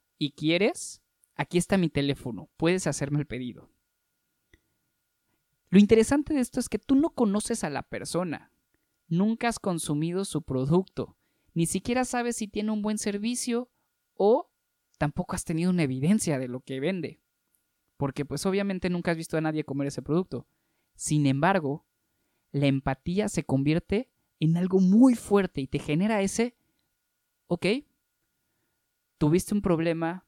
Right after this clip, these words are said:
te costó y quieres salir adelante, va, yo te apoyo, compro tu producto". De esta forma,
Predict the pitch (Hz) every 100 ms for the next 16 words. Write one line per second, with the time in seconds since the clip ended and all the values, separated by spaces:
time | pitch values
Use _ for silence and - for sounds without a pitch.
0 | _ - 143 135 - - 175 - 180 190
1 | 151 143 151 160 131 139 156 233 311 _
2 | _ _ - 165 147 - _ _ - 160
3 | 202 196 170 151 123 - _ _ _ _
4 | - 247 233 220 165 139 131 - - -
5 | _ _ _ _ _ _ _ _ - 156
6 | 180 247 - 330 - 269 175 143